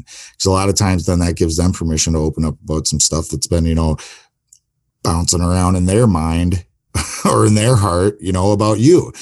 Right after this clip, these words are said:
And you didn't know either, you know, because they did the same thing you did, which was,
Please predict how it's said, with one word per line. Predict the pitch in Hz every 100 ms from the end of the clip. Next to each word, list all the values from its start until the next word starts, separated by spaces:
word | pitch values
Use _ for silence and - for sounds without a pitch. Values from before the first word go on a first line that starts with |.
| - -
And | 107 98
you | 107
didn't | 139 131 101
know | 90 95 110
either, | 139 120 76 69
you | 76
know, | 78 101
because | 98 85 95
they | 92 101
did | 104
the | 95
same | - 98 95
thing | 101 104
you | 117 135
did, | 90 69
which | 71 69
was, | 78 71